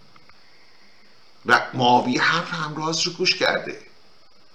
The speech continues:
و عاقل‌تر از این بود که به حرف عمرو عاص نرود.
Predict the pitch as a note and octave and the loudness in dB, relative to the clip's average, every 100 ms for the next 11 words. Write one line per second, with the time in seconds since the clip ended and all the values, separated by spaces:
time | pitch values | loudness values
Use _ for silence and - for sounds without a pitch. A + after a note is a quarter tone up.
0 | A#2 B2+ A#2+ A#2+ B2+ C3+ D3+ B2+ B2 A2+ | 4 6 8 4 6 8 8 6 2 -2
1 | A2 - A2 F2+ - G2+ G#2+ - - G#2 | -4 -2 -2 -2 -4 2 4 4 -2 -4
2 | G2+ G#2 G2+ A2 - - - A2+ - G2+ | -4 0 4 4 4 -2 -8 -6 0 0
3 | F2+ E2 - | 2 -2 -6